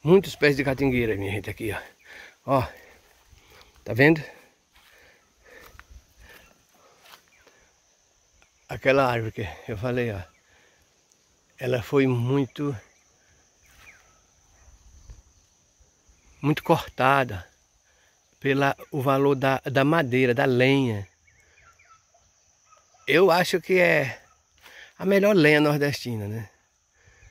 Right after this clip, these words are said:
Na época que, que tinha muito, ela é bem sertaneja, ela é origem do sertão. Ela, ó,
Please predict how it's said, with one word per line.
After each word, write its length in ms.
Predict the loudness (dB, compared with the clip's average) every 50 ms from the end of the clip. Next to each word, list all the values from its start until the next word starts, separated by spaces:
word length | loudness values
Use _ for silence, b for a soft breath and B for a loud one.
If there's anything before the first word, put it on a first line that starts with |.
| b b b b _ _ _ _ 0
Na 140 | 2 2
época 180 | 2 4 2 -2
que, 200 | -2 -2 -4 -4
que 360 | -4 -6 -14 -10 -4 -4 -2
tinha 200 | -2 0 0 0
muito, 340 | 0 0 0 0 -2 0 0
ela 120 | 2 2
é 40 | 2
bem 200 | 2 2 0 0
sertaneja, 520 | 2 -2 -4 -2 -2 0 0 0 0 2 2
ela 80 | 2 2
é 80 | 2 0 -6 -20 _ _ _ b b b b b b b
origem 300 | -8 -4 -4 -4 -4 -4
do 80 | -4 -4
sertão. 580 | 0 0 0 -2 -2 -4 -4 -4 -4 -4 -8 -10 _ -20 -20 _ _ _ -20 -20 _ B B B B B B B B
Ela, 640 | 0 2 4 4 6 4 4 6 6 6 4 4 2 0 B B B B B B B B B B _ _ _ _ _ _ _ _ -20 _ _ _ _ _ _ _ -20 _ -20 -20 -8 0
ó, 220 | 2 2 2 2